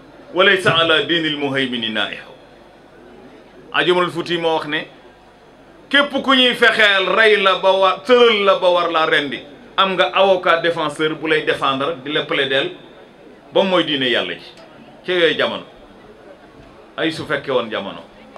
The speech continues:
Kon ñu ngi koy siyaare, di yónnee suñuy siyaar ci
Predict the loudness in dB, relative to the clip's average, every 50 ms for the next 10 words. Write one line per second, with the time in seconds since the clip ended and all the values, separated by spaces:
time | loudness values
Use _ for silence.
0 | -20 -20 -20 -20 -20 -20 -20 -20 -20 -20 -20 -20 -20 -20 -20 -20 -20 -20 -20 -20
1 | -20 -20 -20 -20 -20 -20 -20 -20 -20 -20 -20 -20 -20 -20 -20 -20 -20 -14 -12 -10
2 | -6 -4 -4 -4 -2 -2 -4 -2 0 0 2 2 2 2 0 -2 -4 -14 -20 -20
3 | -20 -20 -12 -6 -4 -2 -2 0 -2 -4 -4 -6 -8 -8 -8 -6 -2 -2 -2 -2
4 | -2 -4 -6 -8 -8 -8 -10